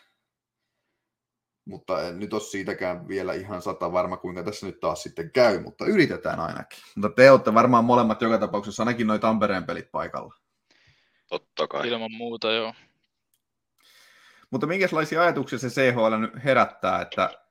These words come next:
Speaker 1: lähdetäänkö sinne niin sanotusti harjoittelemaan vielä liigaa varten vai onko se ihan tota tasaveroinen kilpailu kuin tota Suomen mestaruus?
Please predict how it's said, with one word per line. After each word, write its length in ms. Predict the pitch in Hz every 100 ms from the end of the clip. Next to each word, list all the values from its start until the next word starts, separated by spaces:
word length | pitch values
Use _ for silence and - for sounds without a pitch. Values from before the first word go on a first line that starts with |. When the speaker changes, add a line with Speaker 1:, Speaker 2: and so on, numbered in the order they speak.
| _ _ _
Speaker 1:
lähdetäänkö 400 | 117 131 123 117
sinne 160 | 139 123
niin 200 | 117 123
sanotusti 540 | 123 113 110 120 - -
harjoittelemaan 800 | 135 127 120 110 110 101 98
vielä 180 | 107 104
liigaa 420 | 113 113 107 101
varten 360 | 95 95 98 95
vai 160 | 95 98
onko 140 | 95
se 140 | - 98
ihan 220 | 104 92
tota 380 | 92 - 95 - _ _ _ _ _ _ _ _ _ _ _
tasaveroinen 800 | 120 120 107 101 101 98 95 92 _ _ - _ _ _ _ _ _ _ _
kilpailu 720 | - 117 - 101 95 95 - _
kuin 200 | - 95
tota 300 | 92 - 98 - -
Suomen 320 | - 107 95
mestaruus? 500 | 95 - - -